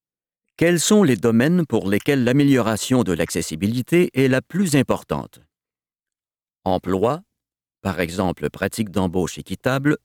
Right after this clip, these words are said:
salaire équitable, promotion, trente-neuf pour cent. Environnement bâti,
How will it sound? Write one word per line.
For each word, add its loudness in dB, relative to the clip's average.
salaire 0
équitable, -4
promotion, -2
trente-neuf 0
pour -2
cent. -10
Environnement 2
bâti, -4